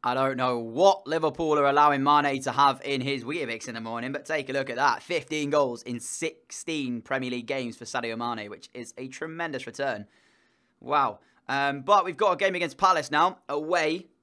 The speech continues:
at Selhurst Park. Difficult place to go, this, but I think if we play our football the way we can, we'll get the result. I mean, the one one draw against Chelsea, fair result for that one. I'm expecting the three points here against, uh, Crystal Palace, but we'll see if that plays out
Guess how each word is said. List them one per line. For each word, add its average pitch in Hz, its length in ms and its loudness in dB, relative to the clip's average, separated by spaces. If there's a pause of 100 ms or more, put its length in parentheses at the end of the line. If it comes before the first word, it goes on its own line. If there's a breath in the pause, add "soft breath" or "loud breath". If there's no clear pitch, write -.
(100)
at 160 160 2
Selhurst 139 520 -2
Park. 147 360 4
Difficult 147 300 -6
place 139 220 -2
to 143 60 -8
go, 139 160 0
this, 127 200 -2
but 120 100 -8
I 113 60 -6
think 127 220 -10
if 110 60 -20
we 127 120 -12
play 139 160 -4
our 127 100 0
football 120 320 -8
the 113 80 -8
way 113 100 -4
we 113 80 -8
can, 120 360 -4 (500 soft breath)
we'll 120 100 -12
get 123 140 -6
the 104 60 -10
result. 107 360 -10
I 104 60 -10
mean, 120 200 -8
the 131 60 -6
one 147 140 2
one 139 140 0
draw 143 140 0
against 135 200 -2
Chelsea, 139 380 -4
fair 139 200 -2
result 127 240 -6
for 127 60 -10
that 123 180 -2
one. 120 260 -4 (220 soft breath)
I'm 110 100 -12
expecting 120 680 -6
the 113 80 -8
three 117 240 -10
points 113 360 -8
here 113 280 -4
against, 110 540 -10
uh, 110 200 -6
Crystal 113 260 -14
Palace, 110 240 -6
but - 100 -16
we'll 131 80 -8
see 135 140 -8
if 131 100 -8
that - 180 -6
plays 120 220 -6
out 190 340 6